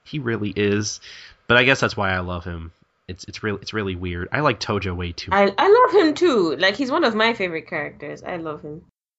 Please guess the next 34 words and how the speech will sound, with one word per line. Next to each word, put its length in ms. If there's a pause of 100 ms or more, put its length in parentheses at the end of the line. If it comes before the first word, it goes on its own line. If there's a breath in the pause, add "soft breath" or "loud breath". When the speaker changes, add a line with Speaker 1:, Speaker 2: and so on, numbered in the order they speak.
Speaker 1:
I 120
love 220
him 140
because 400
you, 160
you 140
really 360
don't 360
know 160
what 180
he's 100
going 280
to 60
do. 380
He's 220
kind 340
of, 160
um, 480 (300)
uh, 20
uh, 600
Speaker 2:
It's 140
Speaker 1:
what 40
do 60
you 60
Speaker 2:
very 220
fun 260
to 100
see 200
him 120
on 160
screen. 500 (380)
Speaker 1:
It 160
is, 340
like, 400